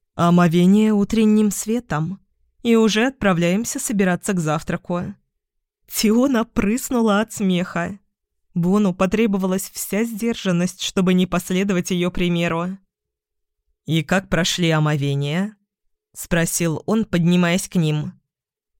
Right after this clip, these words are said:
«Обещали, что мы станем выглядеть еще моложе и прекраснее. Пребываем в ожидании результата». Бон остановился на ступеньке ниже той, где стояли Тиона с Вероникой,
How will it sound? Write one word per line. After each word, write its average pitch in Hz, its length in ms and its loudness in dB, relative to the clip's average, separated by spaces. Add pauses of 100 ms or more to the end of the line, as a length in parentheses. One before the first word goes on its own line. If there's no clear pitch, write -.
(340)
«Обещали, 202 680 4
что - 220 -2
мы 240 120 2
станем 226 440 2
выглядеть 202 560 0
еще 180 480 0
моложе 170 520 0
и 233 60 0
прекраснее. 165 920 -4 (420)
Пребываем 214 580 2
в 269 60 -4
ожидании 220 560 0
результата». 214 840 -4 (760)
Бон 175 360 4
остановился 170 720 0
на 165 100 0
ступеньке 190 720 -2
ниже 175 460 2
той, 233 280 -4
где 175 240 -2
стояли 175 520 0
Тиона 170 460 -2
с - 140 -10
Вероникой, 170 880 -2